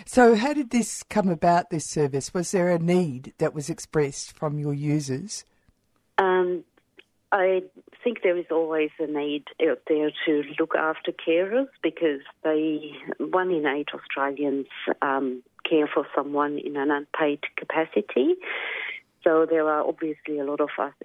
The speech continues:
Speaker 2: out there who care for someone, whether it's a parent or a, a partner or some other family member or friend. And, uh, carers need a mix of different, uh,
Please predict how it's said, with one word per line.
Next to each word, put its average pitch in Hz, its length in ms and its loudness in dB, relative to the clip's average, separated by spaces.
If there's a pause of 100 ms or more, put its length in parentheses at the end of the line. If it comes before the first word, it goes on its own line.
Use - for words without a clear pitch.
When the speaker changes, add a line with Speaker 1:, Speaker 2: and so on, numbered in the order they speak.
Speaker 2:
out 160 200 0
there 190 260 2
who 208 140 -6
care 180 340 0
for 180 240 -4
someone, 202 460 -2
whether 147 220 0
it's 131 180 -4 (140)
a 135 60 2
parent 156 600 -4 (160)
or 139 200 -4
a, 135 380 -6 (360)
a - 40 -2
partner 156 720 0
or 143 540 0 (260)
some 147 160 -4
other - 200 -2 (120)
family 147 360 -2
member 147 320 0
or 139 160 -2 (120)
friend. 233 400 4 (960)
And, 165 460 6 (100)
uh, 127 200 4 (1000)
carers 190 380 2 (120)
need 160 260 2
a 139 60 0
mix 147 280 -6 (140)
of 147 120 -4 (140)
different, 147 560 -2 (220)
uh, - 80 -4